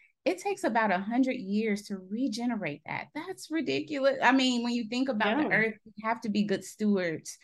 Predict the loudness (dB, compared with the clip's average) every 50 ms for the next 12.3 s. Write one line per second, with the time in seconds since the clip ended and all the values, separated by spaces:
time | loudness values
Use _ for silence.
0 | -20 -20 -20 -20 _ _ 2 4 4 4 4 0 0 2 0 0 0 0 -4 -4
1 | -2 -4 -6 -6 -4 -2 -2 -2 -2 0 0 0 2 2 2 0 0 0 -2 -2
2 | 0 0 0 -2 -2 -4 -8 -14 -20 -20 -20 -12 -2 2 2 2 2 0 -6 -8
3 | -8 -6 0 0 2 4 4 4 4 4 2 0 -2 0 -2 0 0 0 -2 -2
4 | -8 -6 -6 -4 -4 -4 -6 -6 -6 -4 -2 -2 -4 -4 -6 -10 -8 -4 -2 0
5 | 0 0 0 -2 -2 -2 -2 -2 -4 -8 -10 -6 -4 -4 -4 -4 -6 -14 -10 -8
6 | -6 -6 -4 -6 -6 -8 -10 _ _ _ _ _ -4 -2 -2 -2 -4 -6 -4 -2
7 | 0 0 0 -2 0 0 0 0 0 0 -2 -2 -4 -6 -8 -8 -6 -4 -2 -2
8 | -4 -6 -4 0 2 4 4 2 2 -2 -2 0 0 -2 -4 -6 -8 -6 -4 -2
9 | 0 0 0 -2 -2 -4 -8 _ _ _ _ _ _ -2 2 2 4 4 4 4
10 | 6 6 6 4 2 0 2 4 4 4 6 4 4 2 0 -6 _ _ _ _
11 | _ _ -16 -14 -14 -14 -12 -10 -6 0 0 2 2 2 2 0 -2 -4 0 2
12 | 4 4 4 2 -2